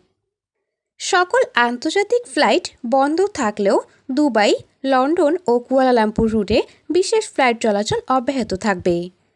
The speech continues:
বিমান বাংলাদেশ এয়ারলাইন্স কর্তৃপক্ষ তাদের ওই নোটিশে জানিয়েছে, নতুন সিদ্ধান্ত মোতাবেক যুক্তরাজ্যের ম্যানচেস্টার,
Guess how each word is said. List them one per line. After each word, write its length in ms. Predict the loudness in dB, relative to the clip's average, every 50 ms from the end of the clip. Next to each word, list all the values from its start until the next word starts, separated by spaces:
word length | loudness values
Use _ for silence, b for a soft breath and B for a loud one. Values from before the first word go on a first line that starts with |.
| _ _ _ _ _ _ -6
বিমান 400 | -2 0 0 2 2 2 2 0 0 -4 -6 _ -2
বাংলাদেশ 460 | 0 2 2 0 0 0 0 0 0 0 0
এয়ারলাইন্স 480 | 0 2 2 4 2 2 2 0 -2 -4
কর্তৃপক্ষ 600 | -4 -2 -2 -2 -2 -2 -2 0 0 0 0 0 -2 -2 0 0
তাদের 300 | 0 0 0 0 -2 -2 0
ওই 100 | 0 0 0
নোটিশে 400 | 0 -2 -4 -4 -4 -4 -2 -2 -2
জানিয়েছে, 520 | 0 0 0 2 2 0 0 0 0 0 -2 -2 -4 b b b b b -2
নতুন 320 | 0 0 0 0 0 -2 -2
সিদ্ধান্ত 460 | 0 0 -2 0 0 0 -2 0 0 0 -2
মোতাবেক 460 | -2 -2 0 0 0 0 0 0 -2 -2
যুক্তরাজ্যের 680 | -6 -8 -6 -2 0 0 2 2 2 0 0 0 0 -2 -2 b b b b -4
ম্যানচেস্টার, 640 | -2 -2 -2 -2 -2 -2 -4 -4 -4 -2 -2 0